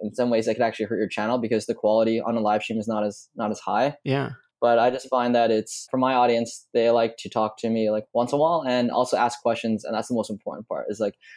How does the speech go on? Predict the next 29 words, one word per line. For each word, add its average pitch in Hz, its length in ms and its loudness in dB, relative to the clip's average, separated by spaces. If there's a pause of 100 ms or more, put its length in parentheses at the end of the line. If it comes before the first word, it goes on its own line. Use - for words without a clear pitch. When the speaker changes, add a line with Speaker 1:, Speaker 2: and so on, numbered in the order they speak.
(200)
Speaker 1:
they 139 100 4
could 147 100 2
ask 120 260 0
questions 120 380 2
and 110 80 2
then 110 160 0
get 113 140 4
a 107 100 0 (140)
direct 113 220 2
answer 104 280 -4
from 107 220 -4
me. 101 180 -8
And 107 160 -6
I 113 60 0
feel 117 180 0
like 107 140 2
it - 100 -12
makes 131 140 0
them 117 80 -2
feel 120 140 2
a 113 60 4
lot 101 220 0 (340)
more 117 220 -2
connected 107 500 -4
to - 80 -12
me 101 120 -4
as 98 100 -4
a 95 40 -10
person. 90 380 -10